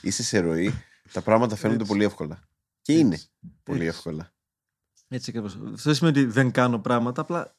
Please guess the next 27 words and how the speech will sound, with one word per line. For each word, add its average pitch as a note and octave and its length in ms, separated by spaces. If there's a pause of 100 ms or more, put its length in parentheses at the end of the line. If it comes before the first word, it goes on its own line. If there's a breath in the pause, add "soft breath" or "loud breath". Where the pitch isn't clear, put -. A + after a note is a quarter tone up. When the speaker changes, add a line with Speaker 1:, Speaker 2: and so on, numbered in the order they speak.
(160)
Speaker 2:
γίνονται D#3+ 460
τα C#3+ 120
πράγματα D3+ 280
εύκολα. G2 460
Speaker 1:
Ναι. B2 240
Speaker 2:
Αυτό - 180
είναι A#2+ 100
το G#2+ 60
βασικό. G2+ 500
Speaker 1:
Ακριβώς. G2+ 440
Κάνω, A#2 260
αλλά C3 240 (340 soft breath)
δε-, - 160 (600)
το, G#2+ 120
το G#2 140
ζόρι C3 320
του G#2+ 120
πράγματος A2+ 560
δεν C3+ 140
με C#3+ 80
καβαλικεύει, A#2 560
δεν G#2+ 160
το, A#2 80
δεν A2+ 160
το A#2+ 100
κουβαλάω. G2+ 640 (140)
Speaker 2:
Έτσι. - 340